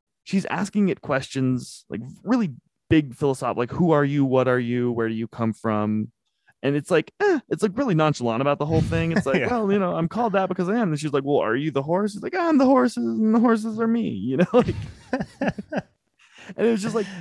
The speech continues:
Speaker 1: he almost never thought of it. He was like, "Well, I just am.
Speaker 2: Yeah.
Speaker 1: What does it matter?" Like, these were weird questions. <laughs>
Speaker 2: Yeah, the, uh, I liked all of, I liked the Rusalka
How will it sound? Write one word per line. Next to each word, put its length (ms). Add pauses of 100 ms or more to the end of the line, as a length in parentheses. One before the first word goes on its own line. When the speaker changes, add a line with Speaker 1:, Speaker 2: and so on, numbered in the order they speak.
Speaker 1:
he 100
almost 260
never 240
thought 320
of 100
it. 100
He 60
was 100
like, 100
"Well, 140
I 80
just 260 (120)
am. 580 (200)
Speaker 2:
Yeah. 280 (100)
Speaker 1:
What 100
does 140
it 100
matter?" 560
Like, 180
these 200
were 160
weird 320
questions. 640
<laughs> 60 (420)
Speaker 2:
Yeah, 200
the, 600
uh, 40 (400)
I 20
liked 300
all 340
of, 400
I 60
liked 240
the 80
Rusalka 760